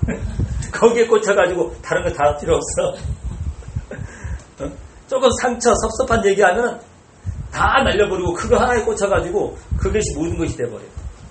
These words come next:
그렇지 않고 이 복음의 말씀,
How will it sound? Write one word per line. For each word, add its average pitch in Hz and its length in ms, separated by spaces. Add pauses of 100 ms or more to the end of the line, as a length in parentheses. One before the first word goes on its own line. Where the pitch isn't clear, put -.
(400)
그렇지 175 280
않고 123 600 (360)
이 120 120
복음의 151 420
말씀, 113 380